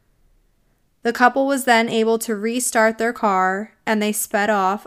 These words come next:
away from the creature. Now I'm going to get into some descriptions of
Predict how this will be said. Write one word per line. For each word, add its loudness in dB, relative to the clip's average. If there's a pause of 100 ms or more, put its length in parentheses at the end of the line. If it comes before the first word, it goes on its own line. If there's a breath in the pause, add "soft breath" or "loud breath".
away -2
from -8
the -8
creature. -8 (1040)
Now 8
I'm 2
going 4
to -4
get 2
into -2
some -4
descriptions -4
of 2